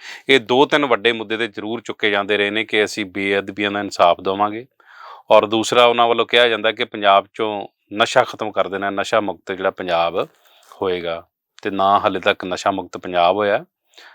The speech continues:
ਤੇ ਨਾ ਹੀ ਬੇਅਦਬੀਆਂ ਵਾਲਾ ਮੁੱਦਾ ਜਿਹੜਾ ਖਤਮ ਹੋਇਆ। ਬੇਅਦਬੀਆਂ ਦੇ ਮਾਮਲੇ ਦੇ ਵਿੱਚ ਇੱਕ ਸਿੱਟ ਬਣੀ ਸੀ ਉਸ ਵੇਲੇ, ਦੋ ਹਜ਼ਾਰ ਪੰਦਰਾਂ ਵੇਲੇ ਹੀ। ਉਹ ਸਿੱਟ ਬਣੀ ਸੀ ਰਣਬੀਰ ਸਿੰਘ ਖੱਟੜਾ ਦੀ।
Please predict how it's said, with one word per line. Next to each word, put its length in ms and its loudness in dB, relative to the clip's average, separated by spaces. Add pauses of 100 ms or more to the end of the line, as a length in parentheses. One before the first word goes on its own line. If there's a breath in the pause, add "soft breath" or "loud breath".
(120)
ਤੇ 120 0
ਨਾ 260 2
ਹੀ 60 0
ਬੇਅਦਬੀਆਂ 540 -4
ਵਾਲਾ 240 0
ਮੁੱਦਾ 360 -6
ਜਿਹੜਾ 240 -4
ਖਤਮ 260 -2
ਹੋਇਆ। 260 -6 (600 loud breath)
ਬੇਅਦਬੀਆਂ 400 4
ਦੇ 80 0
ਮਾਮਲੇ 340 2
ਦੇ 100 -2
ਵਿੱਚ 200 -4
ਇੱਕ 120 -8
ਸਿੱਟ 340 -4
ਬਣੀ 300 0
ਸੀ 380 -6 (300)
ਉਸ 320 -4
ਵੇਲੇ, 260 0
ਦੋ 200 -6
ਹਜ਼ਾਰ 240 0
ਪੰਦਰਾਂ 400 -6
ਵੇਲੇ 180 -6
ਹੀ। 160 -6 (540 loud breath)
ਉਹ 100 6
ਸਿੱਟ 260 0
ਬਣੀ 280 0
ਸੀ 440 -4 (260)
ਰਣਬੀਰ 500 -2
ਸਿੰਘ 280 -2
ਖੱਟੜਾ 340 0
ਦੀ। 240 -8